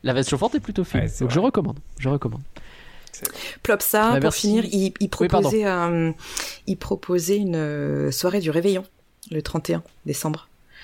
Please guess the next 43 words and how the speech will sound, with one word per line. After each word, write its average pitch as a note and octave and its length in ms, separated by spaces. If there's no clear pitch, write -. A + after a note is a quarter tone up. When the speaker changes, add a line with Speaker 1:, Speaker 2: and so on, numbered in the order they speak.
Speaker 1:
Ah F#3+ 180
oui. G#3 160
Speaker 3:
Euh, D3+ 680
avec D#3 260
une E3+ 140
offre, F#3 260
euh, C#3+ 320
pas G#3 140
si - 160
chère - 180
que - 80
ça, G3+ 380
et D3+ 100
quand F3 220
t'as E3 340
un, C3 520
quand E3+ 120
t'as D#3+ 140
un D3+ 60
pass F3 220
Speaker 1:
Parce - 0
que F3 60
Speaker 3:
annuel, E3 300
Speaker 1:
t'es E3 100
dans C3+ 100
ton C3+ 80
Plopsa. C3 280
Speaker 3:
euh, D3+ 200
c'était - 680
un - 100
petit - 220
peu - 200
ridicule, C#3+ 640
je - 160
crois D#3 280
qu'en, - 340
en B2+ 40
fait, - 340
euh, - 280
parce - 120
que - 100
tu - 120
payes F3+ 460